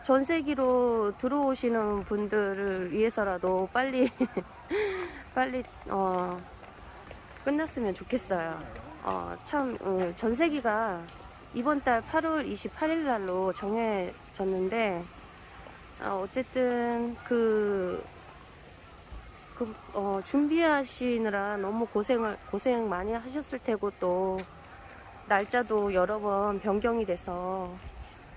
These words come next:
어, 많이, 어, 힘드셨을 거라 생각해요. 어, 어쨌든, 어, 들어오실 수 있어서 너무 다행입니다.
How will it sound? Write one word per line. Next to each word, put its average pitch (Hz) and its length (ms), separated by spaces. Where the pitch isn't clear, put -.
어, 190 360
많이, 202 680
어, 190 260
힘드셨을 285 880
거라 185 220
생각해요. 180 720
어, - 60
어쨌든, 220 760
어, 202 220
들어오실 262 500
수 202 340
있어서 208 440
너무 190 280
다행입니다. 185 720